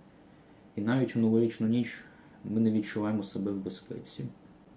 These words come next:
тому що ми не можемо знати, що з нами буде навіть за кілька годин, бо Б П Л А, шахеди або балі-, балістична ракета може влучити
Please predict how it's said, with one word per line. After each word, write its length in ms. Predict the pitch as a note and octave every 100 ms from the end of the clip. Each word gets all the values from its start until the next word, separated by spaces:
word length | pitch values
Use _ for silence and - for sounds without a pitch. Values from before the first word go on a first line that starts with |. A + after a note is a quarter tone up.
| -
тому 220 | - G#2+
що 140 | A#2 A2+
ми 100 | A#2
не 100 | B2
можемо 400 | A#2+ G2 F#2+ F2+
знати, 420 | G2 A2 A#2 G2+ F#2+ - - - - -
що 240 | - A#2
з 60 | A2
нами 240 | G#2+ A2
буде 360 | G2+ G#2 G#2 F#2
навіть 300 | G2+ A2 G2+
за 100 | G2+
кілька 320 | G2+ G#2 -
годин, 440 | G2+ G2+ G#2+ G2+ F#2+ - - - - -
бо 360 | - G2+ G#2+ G2 - - - F#2
Б 80 | G#2
П 140 | A2 A2+
Л 240 | A2 G#2+
А, 200 | A2+ A2+ - - - -
шахеди 720 | - G#2+ - A2 A2 G#2+ G2 - - -
або 180 | G#2 A2
балі-, 420 | A2 G#2+ G#2 -
балістична 600 | G2+ G#2+ G#2+ A#2 G#2 -
ракета 500 | G2 F#2+ B2+ C3 - - - - -
може 240 | A2 A2
влучити 520 | G2+ A2+ A2+ A2 G#2